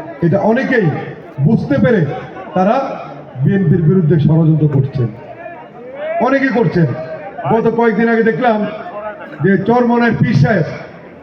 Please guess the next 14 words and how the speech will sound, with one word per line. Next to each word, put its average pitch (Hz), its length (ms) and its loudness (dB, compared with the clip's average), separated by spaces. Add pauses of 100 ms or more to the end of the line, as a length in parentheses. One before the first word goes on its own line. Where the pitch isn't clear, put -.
(120)
তিনিও 285 320 4
বিএনপির 220 400 4
বিরুদ্ধে 220 300 4
বক্তব্য 202 320 2
রাখছেন, 170 280 2 (800)
তিনি 226 160 2 (100)
তারেক 214 240 2
রহমান, 220 300 2 (120)
খালেদা 214 320 2
জিয়ার 214 240 2
বিরুদ্ধে 202 280 2 (720)
বক্তব্য 190 380 0
রাখছেন। 151 280 0 (1800)
আমরা 202 240 2